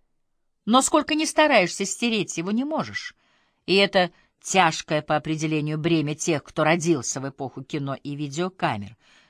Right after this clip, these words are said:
Человек, глядящий с экрана, это вовсе не тот, кто глядит на экран. У наших личностей смещён центр тяжести.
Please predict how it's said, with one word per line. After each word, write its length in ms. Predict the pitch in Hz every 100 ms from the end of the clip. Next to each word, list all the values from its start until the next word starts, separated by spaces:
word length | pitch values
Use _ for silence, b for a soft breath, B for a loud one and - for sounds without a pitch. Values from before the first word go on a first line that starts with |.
| b
Человек, 560 | - 180 160 160 277 269
глядящий 560 | 185 185 160 131 -
с 140 | 131 -
экрана, 480 | 156 143 123 110 - b b b b
это 220 | 208 320
вовсе 300 | 302 370 381
не 120 | 349
тот, 240 | 330 370 415
кто 220 | - 381
глядит 440 | 320 330 311 -
на 320 | 220 208 160 -
экран. 520 | - - - 104 92 _ _ _ _ _ -
У 120 | 185
наших 380 | 214 247 262 254
личностей 560 | 294 339 381 349 - 349
смещён 520 | 277 254 - 311 302
центр 400 | - 294 262 262
тяжести. 640 | - 139 107 - - -